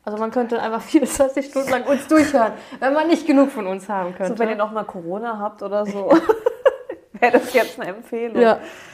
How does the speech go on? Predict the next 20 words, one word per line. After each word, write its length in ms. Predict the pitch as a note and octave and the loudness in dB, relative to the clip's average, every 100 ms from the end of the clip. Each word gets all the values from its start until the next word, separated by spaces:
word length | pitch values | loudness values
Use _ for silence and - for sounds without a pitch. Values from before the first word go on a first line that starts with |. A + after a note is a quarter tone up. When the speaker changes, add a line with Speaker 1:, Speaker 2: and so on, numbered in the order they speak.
| - - _ _ _ _ - | -20 -20 _ _ _ _ -10
Speaker 1:
Ähm, 460 | G3 A3+ A3 G3+ G#3+ | 4 6 8 6 2
Sabine, 300 | G#3 A3 G#3+ | 2 2 4
was, 160 | B3 G#3 | 4 4
Speaker 2:
Super. 140 | - | 4
Speaker 1:
was 140 | B3+ | 4
denkst 180 | D#4 D4+ | 4 2
du, 80 | D4 | 4
was 140 | C#4 | 4
unsere 280 | C4 B3 A#3 | 4 -2 -2
Top-Folge 600 | - C4+ - G3 F3 F3 | -2 -2 0 0 0 -2
war? 340 | F3 F3 G3 F#3 _ _ _ _ _ _ | -6 -10 -14 -20 _ _ _ _ _ _
Speaker 2:
Oh, 120 | A3 A3 | -12 -10
das 220 | A3 - | -10 -2
weiß 300 | G#3+ C4+ D4 | 2 2 0
ich 180 | C#4+ G#3 | -6 -4
leider, 400 | F#3 F#3 F#3+ F#3+ | -4 -4 -4 -4
weil 140 | G#3 | -4
ich 140 | A3 | -6
habe 120 | A#3 A3+ | -12 -12
geguckt. 640 | G#3 - D4 D4+ - - | -16 -4 -4 -4 -16 -20